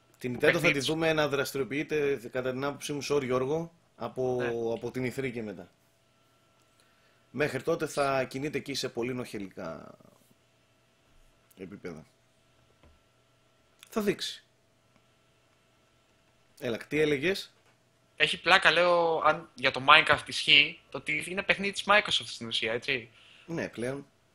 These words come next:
Speaker 2: Το οποίο θα είναι σε κονσόλα της Nintendo, πλάκα έχει. Βέβαια έχει ξαναγίνει με κάποια παιχνίδια της Rare παλιότερα,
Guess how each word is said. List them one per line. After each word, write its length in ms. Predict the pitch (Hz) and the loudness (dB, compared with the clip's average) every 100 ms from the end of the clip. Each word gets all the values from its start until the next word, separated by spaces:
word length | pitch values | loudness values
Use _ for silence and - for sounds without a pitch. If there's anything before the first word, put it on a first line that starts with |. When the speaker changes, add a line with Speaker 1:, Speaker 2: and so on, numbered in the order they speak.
| _ _ _ - | _ _ _ -10
Speaker 2:
Το 80 | |
οποίο 380 | 127 - 143 143 | -10 -4 -4 -4
θα 160 | 139 139 | -2 -4
είναι 160 | 143 | -2
σε 380 | 139 139 127 127 - _ | -4 -2 -2 -4 -10 _
κονσόλα 420 | 131 127 147 143 | -6 -2 0 -2
της 100 | 139 127 | -4 -6
Nintendo, 300 | 123 131 117 | 2 2 2
πλάκα 260 | - 135 110 | 2 2 2
έχει. 140 | 107 - | 0 6
Βέβαια 180 | 151 165 | 8 8
έχει 100 | - | 8
ξαναγίνει 680 | 165 135 135 151 110 117 - | 8 8 6 2 0 -8 -6
με 100 | 113 | 0
κάποια 220 | 123 131 | 2 2
παιχνίδια 300 | 113 131 127 | -2 0 -2
της 100 | - | 2
Rare 280 | 131 127 113 | 4 4 4
παλιότερα, 540 | 117 113 120 110 107 | -2 -2 0 0 -4